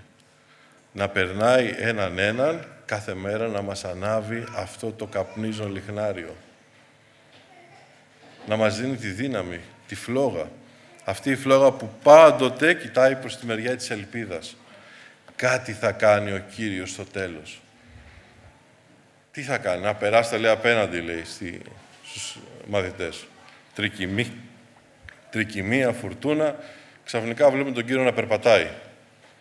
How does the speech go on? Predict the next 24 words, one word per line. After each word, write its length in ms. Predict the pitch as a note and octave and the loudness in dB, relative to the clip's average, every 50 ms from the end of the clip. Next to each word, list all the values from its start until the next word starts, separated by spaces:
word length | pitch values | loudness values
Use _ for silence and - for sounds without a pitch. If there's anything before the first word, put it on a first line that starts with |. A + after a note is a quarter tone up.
| _ _ | _ _
Την 140 | - G#2+ G#2 | -10 -6 0
τέταρτη 360 | A2 A2+ A2 G#2+ G#2 G2 G2 | 2 2 2 2 0 -2 -4
φυλακή 380 | - - - G2 G2 F#2+ A2 G#2+ | -8 -6 -4 -4 -4 -4 -4 -8
της 120 | G2 G2 | -8 -8
νυχτός. 480 | F#2+ F2+ F2+ - - G2 F2 E2+ - - - - - - - - - - - - - - - - _ _ | -12 -12 -12 -8 -8 -8 -8 -8 -12 -16 -20 -20 -20 -20 -20 -20 -20 -20 -20 -20 -20 -20 -20 -20 _ _
Ω, 360 | - - F2+ F#2 - - - | -4 -2 0 0 0 0 -2
φάντασμα 480 | - - C3+ C#3+ C#3 B2 A2+ G#2 A2 G#2 | 0 2 4 4 4 4 2 -2 -2 -4
αυτό, 260 | G#2 - - D3 C3 | -6 -4 -4 -6 -6
εκείνο 300 | A#2 - - C#3 A#2+ G#2 | -6 -6 -6 -8 -8 -6
τ' 100 | - - | -4 -2
άλλο. 360 | D#3 E3 C#3+ B2+ A#2+ A2+ A2+ - | 0 0 0 0 -2 -4 -4 -6
Μια 160 | - B2+ C3+ | -4 -4 -2
συζήτηση 320 | B2+ A2+ A2 C#3+ - - - | -2 -2 -4 -6 -6 -8 -10
σου 100 | - C#3+ | -8 -6
λέει, 160 | D3+ E3+ E3+ | -6 -6 -4
«Καλά, 320 | - D#3 E3+ F3 C#3+ A2 | 0 0 4 6 6 6
δεν 180 | F#2+ G#2 A2 A2 | 4 4 0 0
νοήσατε 720 | A2+ A2+ A2+ B2 C3+ C3 - C#3 A#2+ - C3 B2 A#2 A2+ A2 - - - - - - | 0 0 2 2 2 0 0 -4 -4 0 0 0 2 0 -2 -6 -14 -20 -18 -4 0
από 260 | G#2+ A2 - A#2+ A#2 | 0 0 2 0 -4
τους 240 | A#2 A#2+ A2 - D#3+ | -4 -4 -4 0 2
άρτους; 540 | F3 F3 D#3 C3 - G#2 F#2 - - - - - - _ _ _ _ _ _ _ _ _ _ _ _ _ _ _ _ _ _ _ _ _ _ _ _ | 2 2 2 0 -4 -8 -10 -10 -10 -14 -20 -20 -20 _ _ _ _ _ _ _ _ _ _ _ _ _ _ _ _ _ _ _ _ _ _ _ _
Δεν 140 | - A#3 - | -12 -2 2
καταλάβατε 500 | D3+ C3 A#2 A#2 A#2+ C3 B2+ B2 B2 A#2 | 4 4 6 8 8 8 8 8 6 2
ότι 440 | A#2 B2 B2+ A#2+ A#2 - - - - | 0 0 0 0 0 -2 -6 -12 -18